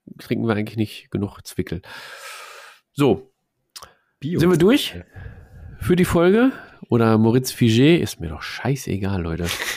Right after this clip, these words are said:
Speaker 1: Ich
Speaker 2: Ja.
Speaker 1: bin raus. Ich muss mein, mein Handy suchen, damit wir das in der nächsten Folge <laughs> hinbekommen.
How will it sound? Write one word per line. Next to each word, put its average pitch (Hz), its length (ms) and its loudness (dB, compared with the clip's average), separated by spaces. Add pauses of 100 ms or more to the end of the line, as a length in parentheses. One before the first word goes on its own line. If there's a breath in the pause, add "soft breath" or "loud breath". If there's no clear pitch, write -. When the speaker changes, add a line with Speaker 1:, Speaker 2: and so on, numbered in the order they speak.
(1600 loud breath)
Speaker 1:
Ich 123 60 4
Speaker 2:
Ja. 123 160 6
Speaker 1:
bin 160 80 4
raus. 147 500 2 (120)
Ich 135 140 0
muss 185 180 4
mein, 147 260 4
mein 131 220 2
Handy 185 240 4
suchen, 202 480 -2 (300)
damit 135 280 0
wir 135 80 2
das 127 80 0
in 127 80 -4
der 123 160 4
nächsten 143 300 0
Folge 143 360 4 (400)
<laughs> - 420 -16
hinbekommen. 185 760 2